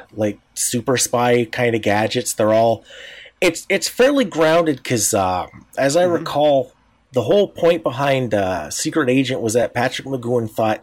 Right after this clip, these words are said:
Speaker 1: James Bond and his ilk were stupid.
Speaker 2: But
Speaker 1: And
Speaker 2: here's
Speaker 1: he
Speaker 2: the thing, right? The first James Bond movie hadn't premiered yet.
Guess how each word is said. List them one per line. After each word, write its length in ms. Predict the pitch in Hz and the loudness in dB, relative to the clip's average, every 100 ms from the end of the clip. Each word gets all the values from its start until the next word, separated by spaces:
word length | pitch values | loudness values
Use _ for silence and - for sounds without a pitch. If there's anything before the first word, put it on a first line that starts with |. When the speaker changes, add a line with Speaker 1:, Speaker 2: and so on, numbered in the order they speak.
| _ | _
Speaker 1:
James 320 | - 120 120 95 | -4 -2 -2 -2
Bond 340 | 107 110 110 | -2 0 -2
and 120 | 107 | -4
his 200 | 110 104 123 | -4 -4 -2
ilk 260 | 113 - | -2 -2
were 100 | 98 | -6
stupid. 600 | - - 117 107 92 - _ _ _ _ _ _ _ _ _ - | -6 -6 -6 -4 -6 -8 _ _ _ _ _ _ _ _ _ -6
Speaker 2:
But 120 | - | -2
Speaker 1:
And 100 | 240 | 0
Speaker 2:
here's 100 | 220 | 0
Speaker 1:
he 40 | 120 | -2
Speaker 2:
the 80 | 196 | -2
thing, 260 | 233 202 | -2 0
right? 340 | 143 202 214 - | 0 -2 -6 -10
The 60 | |
first 300 | 175 214 220 | -4 -4 -2
James 260 | - 185 175 | 0 0 0
Bond 300 | 160 180 208 | -2 -2 0
movie 220 | 165 156 | -2 -2
hadn't 280 | 143 170 - | -4 -4 -4
premiered 320 | 160 185 208 | -2 0 0
yet. 380 | 127 98 - | -2 -4 -8